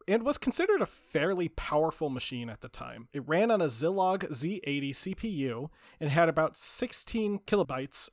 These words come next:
of video ram. The controllers were noteworthy for their design.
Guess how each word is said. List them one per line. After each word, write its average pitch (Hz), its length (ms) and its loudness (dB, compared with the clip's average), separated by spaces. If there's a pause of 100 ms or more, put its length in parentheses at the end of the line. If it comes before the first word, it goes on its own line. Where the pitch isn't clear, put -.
of 139 280 -4
video 127 380 -4
ram. 135 500 0 (100)
The - 80 -14
controllers 262 600 4
were 180 120 0
noteworthy 147 600 0
for 139 200 -6
their 127 160 -6
design. 127 580 -4